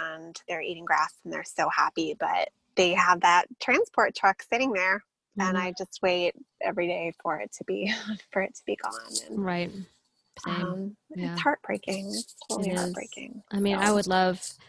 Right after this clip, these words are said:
Speaker 2: I mean, this is something that I, is my next step is to, to get more involved. I mean, obviously, like, speaking out on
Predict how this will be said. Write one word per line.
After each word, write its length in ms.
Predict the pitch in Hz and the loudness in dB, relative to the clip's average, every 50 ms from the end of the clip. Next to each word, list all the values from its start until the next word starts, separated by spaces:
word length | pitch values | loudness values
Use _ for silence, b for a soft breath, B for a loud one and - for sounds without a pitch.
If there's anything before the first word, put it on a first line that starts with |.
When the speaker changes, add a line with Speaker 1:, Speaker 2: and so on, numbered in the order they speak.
| b b b - | b b b 4
Speaker 2:
I 40 | |
mean, 120 | 202 208 220 | 6 8 8
this 160 | 226 233 - | 6 6 4
is 100 | 214 196 | -2 0
something 340 | - 190 196 185 185 175 170 | 2 2 4 4 4 4 2
that 100 | 170 - - | 2 0 0
I, 440 | 175 175 170 170 170 165 165 165 - _ - | 0 2 2 2 2 2 0 -2 -4 _ -2
is 160 | 185 185 175 | -2 0 2
my 120 | 180 170 170 | 2 2 2
next 260 | 170 165 - - - | 2 0 -2 -4 -6
step 260 | - - 165 160 - - | -4 -2 -2 -2 -4 -4
is 280 | - 180 170 - - - - - | -6 -6 -6 -6 -10 -12 -12 -6
to, 440 | - 165 165 165 170 170 170 170 170 - _ _ _ _ _ _ _ _ _ _ _ _ _ - | -4 -2 -2 0 0 0 0 -2 -4 -6 _ _ _ _ _ _ _ _ _ _ _ _ _ -4
to 140 | - 240 233 | 2 4 4
get 160 | 190 208 180 | 6 6 4
more 160 | 190 196 190 185 | 4 4 4 4
involved. 380 | 185 180 180 165 170 175 185 | 4 4 4 4 4 2 2
I 40 | 190 | 2
mean, 120 | 185 175 | 0 2
obviously, 440 | - - 185 180 190 180 - 202 185 170 | 4 2 2 2 2 -2 -2 -4 -2 -2
like, 180 | 170 170 165 - | -2 -2 -4 -6
speaking 440 | - - 202 185 - - 180 175 | -8 -4 -4 -4 -2 -2 -2 0
out 300 | 170 170 175 180 175 - - | 0 2 2 0 0 -2 -4
on 760 | - 185 180 180 180 180 180 180 180 180 180 180 180 170 | -6 -4 -2 -2 -2 -2 -2 -2 -2 -2 -2 -2 -2 -4